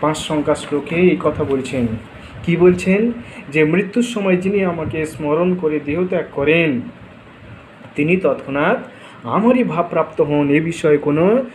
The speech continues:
সন্দেহ নেই। তাই বলছি, যিনি কৃষ্ণ ভাবনা,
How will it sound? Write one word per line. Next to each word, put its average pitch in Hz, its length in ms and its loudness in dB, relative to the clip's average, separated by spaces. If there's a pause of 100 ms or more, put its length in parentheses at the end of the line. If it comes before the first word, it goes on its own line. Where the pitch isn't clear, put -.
(140)
সন্দেহ 180 540 2
নেই। 190 500 4 (2000)
তাই 165 400 4
বলছি, 180 400 2
যিনি 175 520 2 (340)
কৃষ্ণ 185 600 2 (160)
ভাবনা, 160 540 -4